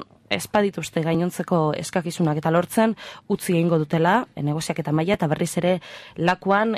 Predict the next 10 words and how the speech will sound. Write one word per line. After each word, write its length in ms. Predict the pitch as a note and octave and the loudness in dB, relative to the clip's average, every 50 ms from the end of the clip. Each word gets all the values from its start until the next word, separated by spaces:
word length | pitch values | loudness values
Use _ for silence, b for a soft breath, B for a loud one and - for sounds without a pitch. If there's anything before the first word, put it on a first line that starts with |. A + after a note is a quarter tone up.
| - | -2
eta 560 | - E3+ D3+ - - D#3 D3+ D3+ D3+ D3+ D3 C#3+ | -6 -8 -8 -4 -4 -2 0 0 2 2 2 2
lakuaren 400 | D#3+ E3 - F#3+ D#3+ D#3 D3+ D#3 | 0 2 0 0 2 2 2 2
aurrean, 480 | D#3+ D#3+ E3 D#3+ D#3+ F3 G#3 A3+ A#3+ A3+ F3+ | 2 2 0 0 2 2 2 2 2 0 -2
eta 160 | D3+ - D#3 | -2 -6 -8
kalean, 480 | D3 - D3+ D3+ E3+ F3+ F#3 G3+ G#3+ G3+ | -6 -2 0 2 4 4 4 4 2 0
eta 160 | D#3+ - D3+ | 0 0 0
enpresen 400 | D3 D3 - E3 - - D#3+ D3+ | 0 2 0 -2 0 2 2 2
aurrean 240 | D3+ D#3 F3+ F#3 F3+ | 4 4 2 2 2
konzentratuko 640 | - D#3+ C#3+ - E3+ D#3+ - E3+ D#3+ E3 - F3 D3 | 2 -2 0 2 0 0 0 0 -2 0 0 0 0
direla 320 | D3 D3 D#3+ E3 D3+ C3+ | 2 0 2 2 2 0